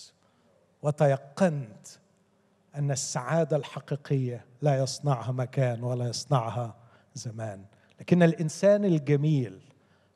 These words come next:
المخلوق بحسب الله في البر وقداسة الحق هو الذي يصنع المكان ويصنع الزمان. أمين؟ أعتقد دي عبقرية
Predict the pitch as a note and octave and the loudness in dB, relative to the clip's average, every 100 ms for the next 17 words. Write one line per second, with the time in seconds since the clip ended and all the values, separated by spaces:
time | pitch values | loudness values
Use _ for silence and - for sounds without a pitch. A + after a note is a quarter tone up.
0 | D3 D3+ - E3 E3 E3 D3+ D#3+ D#3+ D3 | 0 2 2 2 2 0 -6 -2 -2 -2
1 | D3 C#3 C#3 C#3+ C#3 C#3+ B2+ C#3+ C3+ C3+ | 0 0 6 6 6 -2 2 2 4 0
2 | B2+ C#3 C3 C3 - A#2 - A#2 - C3+ | 0 -4 0 -2 -2 -10 -12 -12 -10 -10
3 | - - _ _ _ _ _ _ _ _ | -12 -20 _ _ _ _ _ _ _ _
4 | C4 D#3 C3 C3 C#3 C#3+ - C#3 A2 B2 | 6 6 4 4 6 4 2 -6 -6 -4
5 | B2 A#2+ C#3+ A#2+ A#2 A2+ A#2 A#2+ - - | -4 2 4 4 2 -2 -2 -4 -6 -4
6 | A2 G2+ F2+ _ _ _ _ _ - A2 | -4 -6 -14 _ _ _ _ _ -16 -14
7 | - G2+ G2+ G2 C#3+ D3 F3 F#3 F3+ - | -14 -16 -18 -6 2 4 6 4 -2 -18
8 | _ _ _ _ _ _ F3 D3 A3+ G#3+ | _ _ _ _ _ _ 0 6 6 6
9 | E3+ G3 E3 - F3 E3+ F#3+ E3+ E3 | 2 2 2 0 2 4 4 2 -2